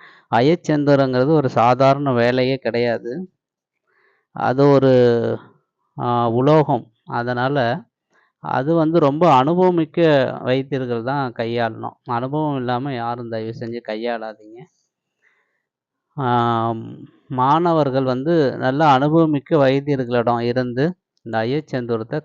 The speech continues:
கத்துக்கிட்டு அதன் பிறகு செய்யுங்க. இப்ப இதுக்கு தேவையான பொருள் பார்க்கலாம். நம்ம இந்த முறையில அகத்தியர் சொன்ன முறையில, ஆ, அதே மாதிரி இந்த முறை வந்து யூகிமுனி சித்தரும் சொல்றாரு,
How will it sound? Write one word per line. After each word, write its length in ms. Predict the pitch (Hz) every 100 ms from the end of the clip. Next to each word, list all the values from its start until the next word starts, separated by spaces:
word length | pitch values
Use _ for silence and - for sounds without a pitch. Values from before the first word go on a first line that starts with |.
| 123
கத்துக்கிட்டு 500 | 120 - 180 160 160
அதன் 300 | 120 127 123
பிறகு 300 | 127 127 127
செய்யுங்க. 360 | 107 110 123 - _ _ _ _ _ _ _ _ _
இப்ப 280 | 160 147 156
இதுக்கு 320 | 135 131 127
தேவையான 580 | 143 151 175 165 156 143
பொருள் 360 | - 127 135 -
பார்க்கலாம். 600 | 110 101 104 120 190 - _ _ _ _ _ _ _ _ _ _ _ _ _ _ -
நம்ம 720 | - 135 147 151 139 127 117 139
இந்த 300 | 147 156 139
முறையில 720 | 139 165 190 180 147 123 120
அகத்தியர் 500 | 123 147 - 170 156
சொன்ன 320 | 147 131 131
முறையில, 720 | 123 120 120 120 117 117 - _ _ _ -
ஆ, 680 | 120 120 120 117 120 120 117
அதே 260 | 120 131
மாதிரி 520 | 123 127 127 123 117 - _ _ -
இந்த 240 | 131 127
முறை 320 | 120 127 143
வந்து 520 | 135 120 123 131 123 120
யூகிமுனி 540 | 131 160 156 151 135
சித்தரும் 500 | 120 123 - 123 127 127
சொல்றாரு, 560 | 110 113 113 113 117